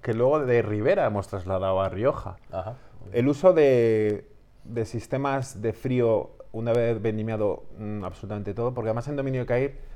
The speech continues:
Speaker 1: no solo es una vendimia manual cien por cien, sino que es una vendimia en cajas cien por cien,
Speaker 2: Ujú.
Speaker 1: en cajas de máximo doce kilos. Y es algo que hoy en día hacemos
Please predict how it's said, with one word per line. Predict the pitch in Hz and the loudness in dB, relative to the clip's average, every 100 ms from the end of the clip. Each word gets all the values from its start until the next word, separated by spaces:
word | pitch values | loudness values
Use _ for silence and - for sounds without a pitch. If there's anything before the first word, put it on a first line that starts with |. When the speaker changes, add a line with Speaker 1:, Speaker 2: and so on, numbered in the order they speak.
| - - - - | -14 -14 -16 -8
Speaker 1:
no | 123 127 | -2 -2
solo | 147 135 | 4 4
es | 120 | 4
una | 123 117 | 0 -2
vendimia | 113 110 110 | -2 -2 -2
manual | 104 107 104 98 | -4 -2 -2 -2
cien | 90 110 107 | -4 -6 -4
por | 104 101 | -4 -4
cien, | 123 131 | -4 -4
sino | 127 110 | -4 -6
que | 98 | -4
es | 101 | -4
una | 120 | -4
vendimia | 110 113 123 | -4 -4 -4
en | 113 95 | -4 -2
cajas | 110 - 95 | -4 -4 -6
cien | 98 | -6
por | 90 | -6
cien, | 87 71 - - | -8 -12 -14 -14
Speaker 2:
Ujú. | - 98 117 | -12 -12 -12
Speaker 1:
en | 80 | -10
cajas | - 104 117 107 | -8 -4 -4 -2
de | 104 98 | -4 -4
máximo | 104 - 113 | -6 -6 -6
doce | 101 - | -4 -6
kilos. | 95 120 147 - - - - - - - - - - | -6 -4 -6 -8 -20 -20 -20 -20 -20 -20 -20 -18 -6
Y | 117 123 | 0 0
es | 123 | 4
algo | 156 139 110 - - - - | 4 6 4 0 -20 -20 -10
que | - | 4
hoy | 131 | 4
en | 131 | 6
día | 143 | 2
hacemos | 127 160 127 - - | 2 0 -2 -6 -12